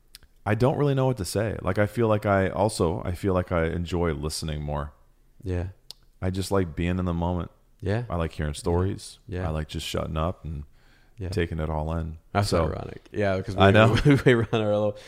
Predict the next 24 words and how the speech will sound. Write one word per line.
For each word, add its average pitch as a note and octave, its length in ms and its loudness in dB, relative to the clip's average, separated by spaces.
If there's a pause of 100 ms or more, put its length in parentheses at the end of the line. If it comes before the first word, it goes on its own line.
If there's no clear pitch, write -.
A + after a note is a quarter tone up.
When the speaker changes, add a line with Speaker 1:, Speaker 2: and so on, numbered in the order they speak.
Speaker 1:
I - 80 2
Speaker 2:
but - 100 8
no, E3+ 80 10
Speaker 1:
know. C3+ 60 10
Speaker 2:
I A#2+ 60 6
know D3+ 100 6
what E3 140 2
you B2 60 -4
mean D3 180 0
though, G#2+ 140 0
'cause, A2 340 -6 (420)
'cause, A2 160 0
'cause A2 220 -4
even G2+ 140 -2
here, G#2+ 160 2
I'm, F#2+ 180 2
I'm F#2+ 180 -6
kinda F#2+ 220 -6
the F2+ 60 -6
same F#2 240 -6
way F2+ 140 -6
too. G2 280 -4
But - 220 -8
I, F#2+ 260 -4